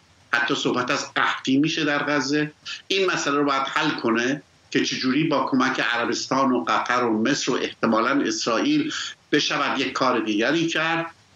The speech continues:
دومین مسئله، مسئلهٔ، اه، گروگان‌ها هست و این گروگان‌ها با آتش بس در غزه خیلی رابطهٔ مستقیم داره، مثل این که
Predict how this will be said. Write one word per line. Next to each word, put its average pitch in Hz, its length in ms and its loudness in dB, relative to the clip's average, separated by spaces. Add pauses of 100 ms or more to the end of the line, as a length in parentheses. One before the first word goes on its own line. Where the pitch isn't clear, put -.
(280)
دومین 139 420 4
مسئله، 156 360 0
مسئلهٔ، 160 640 0 (220)
اه، 113 260 0 (320)
گروگان‌ها 131 680 4
هست - 260 -2
و 123 40 2
این 208 160 2
گروگان‌ها 175 760 2
با 151 100 0
آتش 175 480 0
بس 143 220 -2
در 127 140 0
غزه 127 260 0
خیلی 143 300 2
رابطهٔ 127 540 2
مستقیم 123 680 0
داره، 151 380 0 (520)
مثل 196 400 2
این 165 240 2
که - 280 -2